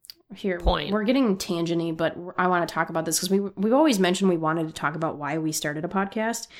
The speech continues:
Speaker 1: and we've never
Speaker 2: Mm-hmm.
Speaker 1: done that. So maybe this is a good opportunity. We, um, I won't tell the story of how this came to fruition, <clears throat> but Jessica and I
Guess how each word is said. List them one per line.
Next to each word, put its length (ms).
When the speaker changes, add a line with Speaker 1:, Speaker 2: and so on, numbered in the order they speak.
Speaker 1:
and 120
we've 120
never 180
Speaker 2:
Mm-hmm. 60
Speaker 1:
done 160
that. 260
So 120
maybe 180
this 160
is 120
a 40
good 140
opportunity. 640
We, 520
um, 500
I 80
won't 200
tell 140
the 60
story 360
of 120
how 200
this 360
came 240
to 80
fruition, 680
<clears throat> 180
but 400
Jessica 300
and 100
I 300